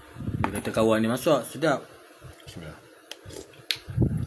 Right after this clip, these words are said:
Kawan tu memang pandai masak lah. Dia tahu lah.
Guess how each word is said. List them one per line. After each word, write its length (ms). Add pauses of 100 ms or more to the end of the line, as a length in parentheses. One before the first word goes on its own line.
(380)
Kawan 340
tu 140
memang 160
pandai 240
masak 340
lah. 220 (1120)
Dia 160
tahu 240
lah. 160